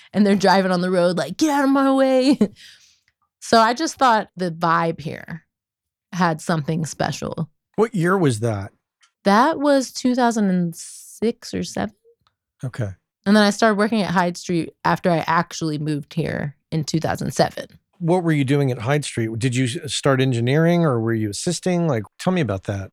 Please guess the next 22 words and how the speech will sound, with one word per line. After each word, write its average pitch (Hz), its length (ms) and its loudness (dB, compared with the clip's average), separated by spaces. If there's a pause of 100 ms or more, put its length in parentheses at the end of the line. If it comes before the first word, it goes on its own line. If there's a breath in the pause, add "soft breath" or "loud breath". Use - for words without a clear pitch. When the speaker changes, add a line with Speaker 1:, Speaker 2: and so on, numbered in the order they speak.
Speaker 1:
Yeah, 277 160 6
I 294 160 2
started 269 520 -4
as 240 140 0
an 277 120 -2
intern, 175 540 -4
you 170 100 -2
know, 165 60 -2
'cause 170 140 -8
everybody 165 260 -2
starts 160 280 -2
as 165 100 0
an 160 60 -2
intern 165 500 0
there. 160 400 -2
And 165 180 -2
I 170 120 4
had 180 300 0
just 185 280 2
gotten 175 220 2
my 170 100 4
degree 160 600 -2